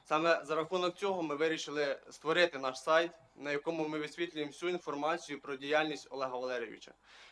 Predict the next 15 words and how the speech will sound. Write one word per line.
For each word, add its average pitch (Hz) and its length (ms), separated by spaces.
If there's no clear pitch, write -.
Ми 131 100
хочемо 175 300
показати 165 460
кожному 190 420
українцю, 185 480
ким 170 260
він 151 180
є 147 160
насправді, 139 580
щоб 143 280
кожен 202 340
з 156 80
нас 170 400
не 151 140
попався, 190 720